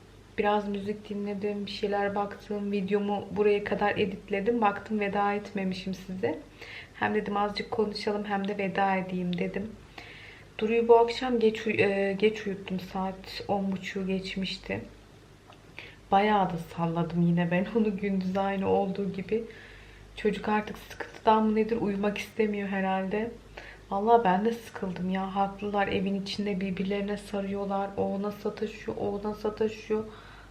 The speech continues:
Artık hepimiz fazlaca sıkıldık. Oturuyoruz, belli bir saat sonra artık saat ilerlemiyor yani.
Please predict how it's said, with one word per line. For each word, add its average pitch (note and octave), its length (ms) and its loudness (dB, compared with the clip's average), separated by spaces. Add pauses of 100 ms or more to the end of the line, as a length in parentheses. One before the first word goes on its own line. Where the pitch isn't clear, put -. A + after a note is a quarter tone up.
(140)
Artık - 340 -2
hepimiz G#3+ 480 0
fazlaca G3+ 560 -2
sıkıldık. F#3+ 840 -6 (580)
Oturuyoruz, A#3 600 8
belli A#3 260 8
bir A#3 60 -6
saat G#3+ 380 0
sonra A3 220 2
artık G#3+ 300 -2
saat G#3+ 420 0
ilerlemiyor F#3+ 640 2
yani. F3+ 440 2